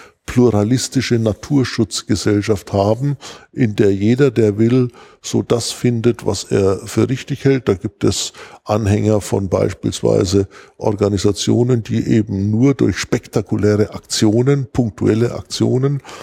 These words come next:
auf Naturschutzprobleme aufmerksam machen. Und dann gibt es wieder andere,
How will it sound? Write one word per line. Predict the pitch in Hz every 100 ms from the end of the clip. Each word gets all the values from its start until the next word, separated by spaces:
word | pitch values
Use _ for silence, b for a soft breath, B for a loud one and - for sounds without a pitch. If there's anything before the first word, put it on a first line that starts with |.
| B B
auf | 104 98 -
Naturschutzprobleme | 95 - 117 117 - - 131 131 131 131 -
aufmerksam | 123 - 131 120 - 131
machen. | 123 113 147 127 B B B
Und | 117
dann | 117 107
gibt | 131 -
es | 98 -
wieder | 107 95
andere, | 107 123 127 135 139